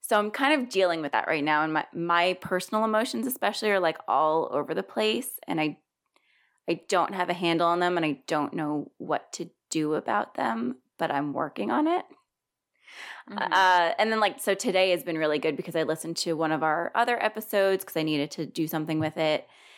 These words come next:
Speaker 1: and that kind of put me in a better positive headspace.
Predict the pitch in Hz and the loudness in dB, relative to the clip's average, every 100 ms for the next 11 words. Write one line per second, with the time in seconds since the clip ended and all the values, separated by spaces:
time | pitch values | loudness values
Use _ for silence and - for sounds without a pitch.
0 | - - 175 170 - 175 165 - - 170 | -8 0 2 2 0 -2 -2 -2 -2 0
1 | 160 156 156 165 - 160 160 165 156 160 | 0 0 0 -2 -4 -4 -4 -6 -4 -6
2 | 156 - 165 156 156 | -6 -4 -2 0 -4